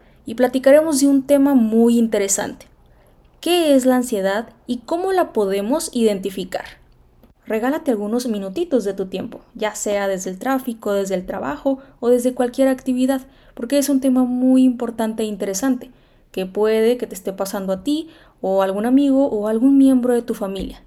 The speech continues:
y podemos aprender muchísimo en este episodio. Seguramente ya has escuchado hablar sobre la ansiedad,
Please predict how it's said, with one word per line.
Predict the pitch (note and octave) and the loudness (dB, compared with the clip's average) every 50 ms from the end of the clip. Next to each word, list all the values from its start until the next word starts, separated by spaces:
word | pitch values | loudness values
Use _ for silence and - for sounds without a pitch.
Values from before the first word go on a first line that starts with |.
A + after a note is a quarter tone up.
| _ | _
y | - A#3+ B3 | -8 -8 -4
podemos | A#3 A#3 A3+ A#3 A#3+ A#3+ A#3+ A#3 B3 | 0 0 2 2 2 0 -2 -4 -6
aprender | A3 A3 G#3 G3 G3 G3+ G3+ | -6 -6 -6 -4 -4 -4 -6
muchísimo | G3+ G3+ G3+ F#3+ G3 - G3+ F#3+ - - F#3 F#3 - - | -6 -6 -6 -8 -8 -8 -8 -8 -8 -8 -10 -12 -12 -10
en | - G3 F#3+ | -10 -8 -6
este | F#3+ F#3 F#3 - F#3+ | -6 -6 -6 -8 -10
episodio. | - F#3+ F#3 - - - - - - - _ _ _ _ _ _ _ _ _ _ _ _ _ - | -10 -10 -8 -6 -4 -6 -6 -8 -12 -18 _ _ _ _ _ _ _ _ _ _ _ _ _ -8
Seguramente | - - A3+ A3 C4 D#4 E4 D4+ B3+ - G#3 - - A3 G#3+ | -2 0 2 2 2 0 0 0 0 -2 -4 -4 -4 -4 -4
ya | F#3 F#3+ B3+ C#4+ D#4 E4 | 0 -2 -2 -2 0 -4
has | D#4 D4+ C#4 | -6 -6 -6
escuchado | B3+ - - A3 - - A3 A3 | -6 -6 -8 -8 -8 -6 -4 -2
hablar | G#3+ G#3 G#3 G3+ G3 F#3+ | -2 -2 -2 -4 -4 -6
sobre | - G#3 G#3 G#3 | -6 -4 -4 -2
la | G3+ G3+ | -2 -2
ansiedad, | G3 F#3+ A3 G#3+ A3 G#3+ A3 | -2 -4 -4 -4 -4 -4 -6